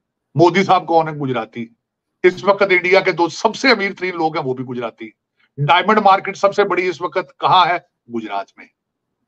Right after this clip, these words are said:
तो मैं गुजरात से देखे, मैं am very much inspired by that, very much inspired by that। गुजराती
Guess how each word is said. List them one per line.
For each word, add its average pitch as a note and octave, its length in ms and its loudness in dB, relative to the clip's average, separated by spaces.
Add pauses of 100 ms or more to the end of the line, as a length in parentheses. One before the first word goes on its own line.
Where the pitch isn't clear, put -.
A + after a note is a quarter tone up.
(440)
तो D4 120 4
मैं F3 300 0
गुजरात C3+ 480 2
से - 220 -8
देखे, B2 360 -8
मैं F3 120 0
am G3 120 4
very C3+ 220 -8
much C#3 180 -8
inspired A#2 200 -14
by - 140 -12
that, - 680 -12
very G3+ 100 2
much D3+ 180 -12
inspired - 400 -20
by - 100 -20
that। C#3 100 -20
गुजराती C3+ 500 -8